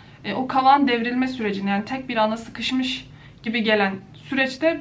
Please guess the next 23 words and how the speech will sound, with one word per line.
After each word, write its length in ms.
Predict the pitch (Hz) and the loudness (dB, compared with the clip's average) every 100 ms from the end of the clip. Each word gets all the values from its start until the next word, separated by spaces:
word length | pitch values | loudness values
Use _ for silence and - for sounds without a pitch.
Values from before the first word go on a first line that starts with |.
| 247 | -4
biz 240 | 254 233 | -6 2
bir 120 | 302 | 2
sürü 240 | 320 254 220 | 2 -4 -4
insanın 300 | 220 285 285 | -4 -4 -2
hayatından 560 | 262 220 214 254 277 | 0 -2 -2 0 0
parçalar 380 | 240 220 208 185 | 0 -4 -6 -6
okuyoruz. 440 | 170 226 240 254 | -8 -10 -10 -8
Bu 60 | 254 | -6
açıdan 360 | 214 220 247 262 | -6 -4 -4 -4
da 80 | |
çok 200 | 254 247 | -6 -12
güzeldi. 420 | - 196 175 214 247 | -10 -6 -6 -6 -10
Sinematik 500 | - 214 208 202 - | -6 -4 -4 -8 -8
bir 60 | |
hissiyat 360 | 202 202 196 190 | -8 -6 -8 -8
vermesi. 380 | 190 190 202 - | -10 -8 -10 -4
İlk 200 | 294 277 | -4 0
defa 300 | 247 269 269 | 2 6 4
Sevgi 340 | 262 240 233 | 4 -4 -4
Soysal 440 | 254 233 214 233 214 | -4 -4 -2 -2 -2
okuyacaklara 680 | 202 208 202 202 214 247 | -2 -4 -4 -4 -4 -4
da 60 | 247 | -4
önerim. 440 | 220 202 196 254 | -2 -2 -4 -8